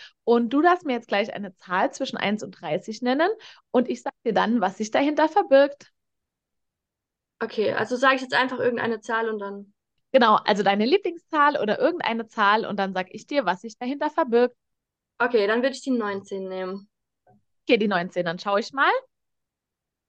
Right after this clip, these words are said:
Speaker 1: Okay. Als Kind wollte ich schon immer Punkt, Punkt, Punkt.
Speaker 2: Als Kind wollte ich schon immer. Hm. Als Kind wollte ich schon immer einmal Polizistin werden.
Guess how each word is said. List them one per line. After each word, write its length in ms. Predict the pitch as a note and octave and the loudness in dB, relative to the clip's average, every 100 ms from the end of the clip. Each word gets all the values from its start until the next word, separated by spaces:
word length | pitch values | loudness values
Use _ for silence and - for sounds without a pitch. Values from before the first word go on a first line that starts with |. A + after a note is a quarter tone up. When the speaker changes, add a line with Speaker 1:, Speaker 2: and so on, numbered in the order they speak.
| _ _ | _ _
Speaker 1:
Okay. 540 | G3 G3+ - G3+ E3+ D#3+ - - _ | -4 -4 -2 -2 0 -4 -12 -20 _
Als 220 | G#3+ G#3+ | 0 2
Kind 220 | - D#4+ A4+ - | 2 2 0 2
wollte 300 | A#3+ C#4+ D4+ | 6 6 4
ich 180 | G3 - | 0 0
schon 220 | A#3+ G#3 | -4 -2
immer 400 | B3+ G#4 F#3+ F3+ - | -2 0 0 0 -4
Punkt, 260 | G3+ G3 - | -6 -8 -14
Punkt, 320 | G3 F#3+ - | -12 -12 -10
Punkt. 480 | G3+ E3+ D#3 _ _ _ _ _ _ _ _ _ | -6 -6 -10 _ _ _ _ _ _ _ _ _
Speaker 2:
Als 360 | G3+ G#3 G#3 - | -6 -6 -8 -8
Kind 340 | - C#4+ C#4+ | -4 -4 -2
wollte 300 | A#3 B3+ B3+ | -2 -2 -2
ich 200 | - - | -6 -8
schon 300 | - A3+ - | -8 -8 -8
immer. 560 | - A#3 G#3+ F#3+ F3+ F3+ - _ _ _ _ _ _ _ _ _ _ _ _ _ _ _ _ _ - | -4 -2 -2 -6 -8 -12 -20 _ _ _ _ _ _ _ _ _ _ _ _ _ _ _ _ _ -10
Hm. 760 | A#3+ A#3 A3+ A3 G#3 G3+ G3 _ _ _ _ _ _ _ _ _ _ _ _ _ _ _ _ _ _ _ _ _ - | -8 -8 -10 -16 -20 -20 -20 _ _ _ _ _ _ _ _ _ _ _ _ _ _ _ _ _ _ _ _ _ -2
Als 260 | A#3 A#3 | -2 0
Kind 240 | - E4+ E4 | -2 0 2
wollte 200 | C4 C4+ | 4 4
ich 120 | A3 | 2
schon 160 | A3+ G#3+ | -4 -4
immer 280 | B3 B3+ - | 0 0 -2
einmal 360 | G#3+ G#3 G3+ | -4 -4 -6
Polizistin 640 | G3+ G#3+ G#3 A#3 - - F#3+ | -8 -12 -12 -14 -14 -12 -10
werden. 400 | F#3+ F#3+ G3 G3 | -10 -12 -14 -18